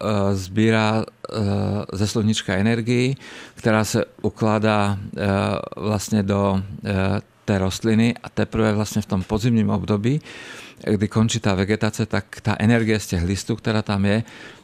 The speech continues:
tak se dostává cévními svazky, eh, do kořenů a do těch oddenků, kde je velmi důležité, aby zůstala přes zimu, protože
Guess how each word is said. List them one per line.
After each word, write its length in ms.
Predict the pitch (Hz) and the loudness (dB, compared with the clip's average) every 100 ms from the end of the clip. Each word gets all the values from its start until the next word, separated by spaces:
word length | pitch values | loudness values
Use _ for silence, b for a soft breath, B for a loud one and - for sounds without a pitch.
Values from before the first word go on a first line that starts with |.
| - | -2
tak 180 | 107 - | -2 0
se 140 | 110 | 0
dostává 840 | 95 101 - 110 104 101 101 98 - - | 2 0 0 0 2 2 2 0 -2 -10
cévními 460 | - 110 104 110 107 | -4 0 2 4 2
svazky, 680 | - 101 98 - - 104 101 B B B | 0 -2 -2 -4 0 0 0 B B B
eh, 340 | - 95 92 - - - 107 | 0 2 2 0 -6 -10 -4
do 140 | 90 | -2
kořenů 640 | - 104 107 107 117 127 - - _ | 0 2 4 4 4 2 -4 -18 _
a 280 | 98 98 104 - _ | 0 0 0 -6 _
do 140 | 110 104 | -2 0
těch 240 | 117 - | 0 0
oddenků, 760 | 101 98 104 104 - 110 135 156 B B B | 0 2 4 2 0 0 0 -2 B B B
kde 300 | 98 104 107 | -4 0 4
je 60 | 107 | 4
velmi 280 | 110 117 | 6 4
důležité, 420 | 104 104 107 - 110 | 4 2 2 0 -2
aby 140 | 110 | 0
zůstala 520 | 98 104 - 113 107 | 0 -2 0 0 0
přes 240 | - 110 104 | -2 -4 0
zimu, 260 | 110 113 | 2 2
protože 520 | 110 104 107 104 107 | 0 -4 -4 0 0